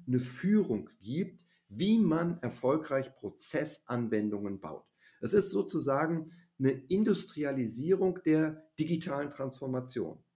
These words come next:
über diese Kombination, über dieses Triumvirat B P M N, Process Engine und die Methodik, den prozessgesteuerten Ansatz. Und das kann ich machen, um einzelne Prozesse zu entwickeln,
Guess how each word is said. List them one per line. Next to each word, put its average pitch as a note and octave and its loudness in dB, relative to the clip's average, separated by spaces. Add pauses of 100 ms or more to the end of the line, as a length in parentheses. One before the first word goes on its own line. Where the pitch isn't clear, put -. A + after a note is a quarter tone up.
(100)
über F3+ 4 (440)
diese D#3 2
Kombination, C3+ -2
über D3 0
dieses C3+ -4
Triumvirat C3 -2 (240)
B C3 0
P - -4
M G2+ -2
N, G#3 -2 (420)
Process F3+ 0
Engine D#3+ 0 (220)
und D#3 4 (360)
die C3+ 2
Methodik, D#3 6
den C#3 -4
prozessgesteuerten A2+ -4
Ansatz. - -12 (320)
Und A#2+ -4
das - 2
kann F3+ 2
ich - -2
machen, G#3+ 0
um B2+ -4
einzelne C#3 -4
Prozesse - -4 (440)
zu - 2
entwickeln, F#3 2